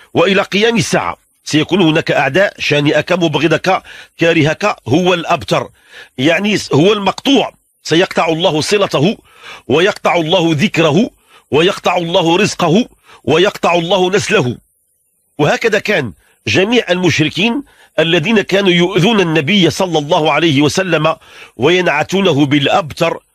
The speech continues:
كلهم قد قطع نسلهم وقطع ذكرهم، أبو جهل وأبو لهب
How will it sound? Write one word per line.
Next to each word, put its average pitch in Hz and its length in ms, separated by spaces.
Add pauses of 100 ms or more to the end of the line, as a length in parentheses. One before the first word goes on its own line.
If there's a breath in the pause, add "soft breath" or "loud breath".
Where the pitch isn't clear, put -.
(220)
كلهم 254 460
قد - 280
قطع 196 540
نسلهم 196 680 (340 soft breath)
وقطع 170 760 (100)
ذكرهم، 160 640 (380)
أبو 151 240
جهل 180 440
وأبو 147 500
لهب 175 540